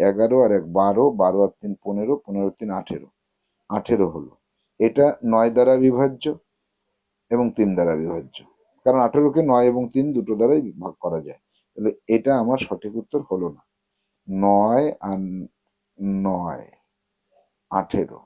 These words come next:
আর নয় সাতাশ। সাতাশ তিন দ্বারাও বিভাজ্য, নয় দ্বারাও বিভাজ্য। তাহলে এখানে এক, দুই, তিন, চার, চারটা বত্রিশ, আর চার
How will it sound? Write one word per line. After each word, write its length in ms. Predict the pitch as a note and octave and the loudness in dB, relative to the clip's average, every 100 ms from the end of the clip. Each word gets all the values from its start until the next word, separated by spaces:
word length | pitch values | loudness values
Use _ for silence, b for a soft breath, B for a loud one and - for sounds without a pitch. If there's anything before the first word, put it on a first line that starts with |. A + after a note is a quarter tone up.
| _ - | _ -16
আর 140 | F2+ F#2 | -12 -6
নয় 160 | G#2+ C3+ | -4 -4
সাতাশ। 400 | - E2 C#2 B1+ - - _ _ _ _ - | -6 -8 -10 -20 -20 -20 _ _ _ _ -14
সাতাশ 400 | - A2 C#3 C3+ - | -4 -2 0 -2 -4
তিন 160 | A#2+ A#2 | -4 0
দ্বারাও 260 | A#2+ B2+ B2+ | 2 2 2
বিভাজ্য, 360 | C3 C3+ C3+ E3 | 2 0 0 -4
নয় 220 | B2 G2 | -2 -4
দ্বারাও 220 | F2 E2 D#2 | -4 -6 -6
বিভাজ্য। 400 | C#2+ D2 - - _ _ _ _ _ _ - | -8 -12 -14 -20 _ _ _ _ _ _ -4
তাহলে 160 | G2+ G2+ | 0 0
এখানে 220 | G#2+ A2 - | -2 -8 -4
এক, 180 | G#2+ G#2+ G2+ | 0 0 0
দুই, 160 | G2 G#2+ G#2 - | -6 -6 -6 -6
তিন, 220 | A2 A#2+ D3+ C#3+ _ | -4 -4 -6 -12 _
চার, 260 | G#2 F#2+ F2+ D#2 _ _ _ _ - | -8 -6 -8 -12 _ _ _ _ -2
চারটা 260 | G#2 G2+ A2+ | 0 2 0
বত্রিশ, 540 | G#2 G#2+ _ A#2+ B2 - | 0 -4 _ -8 -8 -6
আর 140 | A2 G#2 - | -8 -10 -12
চার 180 | - B2+ | -4 -4